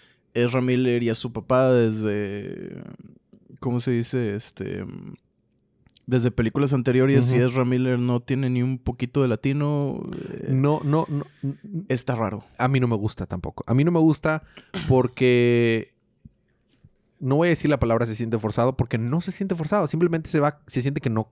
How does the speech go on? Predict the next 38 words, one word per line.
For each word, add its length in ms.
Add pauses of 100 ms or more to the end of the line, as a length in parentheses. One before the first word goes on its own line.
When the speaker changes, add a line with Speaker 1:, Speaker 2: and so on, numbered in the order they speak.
(100)
Speaker 2:
queda. 340 (360)
Speaker 1:
¿Sabes 360
qué 120
se 120
sintió? 500 (420)
Como 340
que 960 (260)
no 140
les 120
importa. 420 (240)
Speaker 2:
Eh, 180
eh, 280
eh, 120
pues 160
Speaker 1:
Ajá. 80
Speaker 2:
es 80
que 140
siempre 440
ha 40
sido 220
así 160
para 220
muchos 420
ejecutivos 460
que 80
toman 240
las 80
decisiones 480
de 80
que, 140
Speaker 1:
Ajá, 140
Speaker 2:
"Ah, 40
sí, 140
no, 100
Speaker 1:
sí. 100
Speaker 2:
no 120
me 80
importa". 400